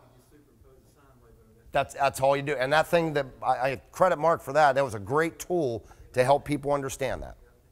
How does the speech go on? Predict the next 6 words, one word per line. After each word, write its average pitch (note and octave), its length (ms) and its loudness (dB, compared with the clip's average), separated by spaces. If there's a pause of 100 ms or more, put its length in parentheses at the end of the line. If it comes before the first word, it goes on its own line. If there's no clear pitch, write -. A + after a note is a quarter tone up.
Okay? C3 260 4 (540)
So - 420 6
if D3 180 4
I B3 140 10
apply A3 540 6
these, F3+ 480 -4